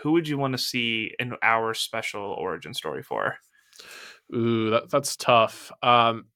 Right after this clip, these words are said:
Speaker 2: my
Speaker 1: I did
Speaker 2: mind
Speaker 1: cheat and pull up a list and already have
Speaker 2: Yeah.
Speaker 1: two people ready for mine, but I'm gonna put you on the spot.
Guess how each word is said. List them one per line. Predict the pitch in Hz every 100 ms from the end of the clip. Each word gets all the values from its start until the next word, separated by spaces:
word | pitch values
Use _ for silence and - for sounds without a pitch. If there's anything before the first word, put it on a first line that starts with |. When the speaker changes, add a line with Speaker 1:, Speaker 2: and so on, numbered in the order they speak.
| _
Speaker 2:
my | -
Speaker 1:
I | 123 139
did |
Speaker 2:
mind | 131 135
Speaker 1:
cheat | 131 165 160
and | 143
pull | 151 147
up | 143 139
a |
list | 127 123 135 135
and | 123
already | 120 123
have | 123 117
Speaker 2:
Yeah. |
Speaker 1:
two | 120
people | 123 120
ready | 117 120 120
for | 120
mine, | 110 110 143
but | 135 113 101 -
I'm | 101
gonna | 95
put | 78
you | 78
on | 67
the |
spot. | - 65 62